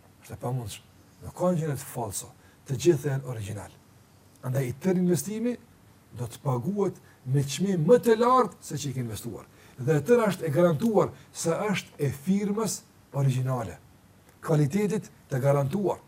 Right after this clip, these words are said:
në xhenet. Ndërsa e tëra ajo që nuk e arrin njëri me këtë ndryshim, do të nuk ndryshohet, dhe nuk e arrin këtë origjinal,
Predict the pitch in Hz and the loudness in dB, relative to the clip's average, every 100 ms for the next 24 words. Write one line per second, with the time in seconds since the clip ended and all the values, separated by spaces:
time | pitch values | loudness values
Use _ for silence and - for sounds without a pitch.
0 | - _ _ _ 113 110 107 95 - - | -20 _ _ _ -12 -6 -6 -6 -12 -20
1 | - - - _ _ - - - - 113 | -20 -20 -20 _ _ -20 -20 -20 -16 -8
2 | 123 113 135 135 123 - 156 143 123 - | -6 -4 -6 -8 -12 -8 -6 -4 -6 -8
3 | 117 - 143 175 - - - _ - _ | -12 -2 2 2 2 -12 -20 _ -20 _
4 | _ - - _ _ - - 143 131 127 | _ -20 -20 _ _ -20 -6 -4 0 0
5 | 151 139 131 135 117 101 117 127 151 113 | 2 2 2 0 -2 -4 -6 -4 -4 -4
6 | 127 - 151 - - _ _ _ _ _ | -4 -4 -4 -6 -18 _ _ _ _ _
7 | _ - - _ _ _ _ - - _ | _ -20 -20 _ _ _ _ -20 -20 _
8 | 117 110 120 180 156 175 170 180 - - | -10 -4 2 4 6 6 6 6 4 -2
9 | - - _ _ - _ - _ - - | -18 -20 _ _ -20 _ -20 _ -20 -20
10 | - _ _ - _ _ 135 151 208 208 | -20 _ _ -20 _ _ -2 2 2 4
11 | 185 190 170 147 139 131 143 139 | 6 6 6 4 2 2 0 -4